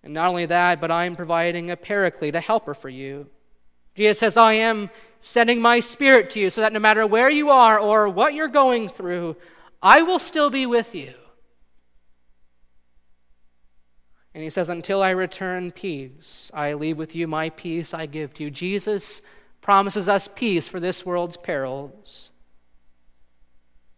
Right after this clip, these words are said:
Beloved, your ascended Savior is not absent from you even for a moment, but he was lifted up into heaven for your good,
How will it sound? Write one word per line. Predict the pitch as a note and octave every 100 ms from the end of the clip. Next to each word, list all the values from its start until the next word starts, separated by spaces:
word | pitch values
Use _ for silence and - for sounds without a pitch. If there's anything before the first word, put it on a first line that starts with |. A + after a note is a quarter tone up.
| _ _ - -
Beloved, | F3 F#3+ F#3+
your | F#3 G3
ascended | F#3 G#3 F#3+ F3+
Savior | - G3 F#3+ F#3+
is | F3
not | F3+ F#3 -
absent | F3+ G3 G#3+ F#3
from | G3
you | F#3+ F#3+
even | F#3+ G3 G#3+ E3+
for | F#3 G#3 G3+
a |
moment, | G3 G3+ F#3 D#3+
but | D#3 E3+
he | A3 A3
was | G#3+ G#3 F#3 - - - - -
lifted | F#3+ B3 C#4+ B3
up | A3 G3
into | A#3 C#4+ E4
heaven | C#4+ B3 G3+ G3+
for | - B3+ C4+ C4+ C4 C4 - - _
your | A3 G#3+ A3 G3
good, | F#3 D#3+ C3 A#2 A#2+